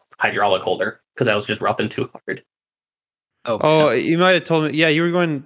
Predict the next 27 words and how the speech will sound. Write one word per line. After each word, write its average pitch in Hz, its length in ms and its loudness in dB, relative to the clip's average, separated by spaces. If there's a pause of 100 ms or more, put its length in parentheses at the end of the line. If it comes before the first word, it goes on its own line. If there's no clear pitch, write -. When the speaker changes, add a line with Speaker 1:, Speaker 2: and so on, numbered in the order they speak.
(260)
Speaker 3:
like, 139 140 0
Speaker 1:
Yeah. - 180 0
Speaker 3:
three 147 140 2
hundred 156 280 0
inches 156 300 -4
a 151 40 -4
minute 160 240 -2
or 160 100 -2
something? 165 500 -8 (400)
Speaker 1:
I 165 40 2
was 175 120 0
doing 226 160 2
something 143 420 0
silly 110 680 -2
like, 101 300 -4
uh, 101 400 -2 (1300)
God, 101 160 -4
what 101 100 -6
was 107 140 -6
it? 104 100 -4
It 107 120 -2
was 110 520 -6 (960)
half 147 300 0
inch 139 240 2
depth 117 240 0
of 117 80 0
cut. 117 480 0